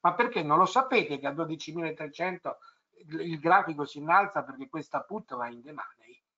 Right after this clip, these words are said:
E perché questo è il punto di massimo? Perché ovviamente è il punto dove i due, i due, eh, spread raggiungono il loro punto apicale con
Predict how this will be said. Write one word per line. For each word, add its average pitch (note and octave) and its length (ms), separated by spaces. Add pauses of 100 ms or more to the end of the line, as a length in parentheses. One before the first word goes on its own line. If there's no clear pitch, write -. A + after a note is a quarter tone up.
(400)
E G3+ 140
perché C4 400
questo D#3 380
è C#3+ 40
il C#3+ 140
punto D3 360
di C3+ 120
massimo? A#2+ 540
Perché - 360
ovviamente F#3 640
è C#3+ 40
il B2 100
punto G#3+ 340
dove C3 320
i D#3 140
due, F3 640 (380)
i C#3 160
due, D3+ 480 (160)
eh, B2 300
spread G3+ 640 (240)
raggiungono G3 880
il C#3+ 140
loro E3+ 300
punto F3 340
apicale C3+ 640
con F#3 320